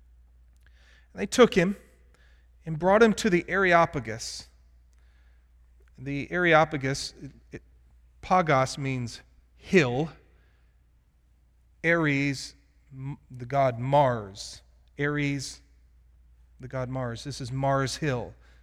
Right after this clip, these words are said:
This was a place there in Athens where the, the people who were kind of the gatekeepers of the city would conduct business. And so these philosophers brought him to Mars Hill, to the Areopagus, saying,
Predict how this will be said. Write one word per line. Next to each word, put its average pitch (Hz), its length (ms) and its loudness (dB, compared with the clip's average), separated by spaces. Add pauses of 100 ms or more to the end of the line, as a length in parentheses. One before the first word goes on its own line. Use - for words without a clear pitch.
(120)
This 127 120 -10
was 131 120 -8
a 131 60 -10
place 143 380 -4
there 139 280 -6
in 131 100 -6
Athens 143 680 -6 (720)
where 139 440 -2 (1200)
the, 139 360 -2
the 143 100 -8
people 185 380 2
who 170 120 8
were 160 100 4
kind 175 220 -2
of 143 60 -4
the 143 80 -2
gatekeepers 160 720 -2
of 147 120 -4
the 143 80 -2
city 165 640 -2 (1000)
would 147 380 -6 (400)
conduct 175 480 0
business. 139 720 0 (1500)
And 165 120 -10
so 180 200 0
these 185 240 2
philosophers 208 680 6
brought 208 360 6
him 180 200 6
to 185 380 4
Mars 180 400 6
Hill, 190 340 6
to - 120 -6
the 185 120 6
Areopagus, 190 580 6
saying, 175 360 0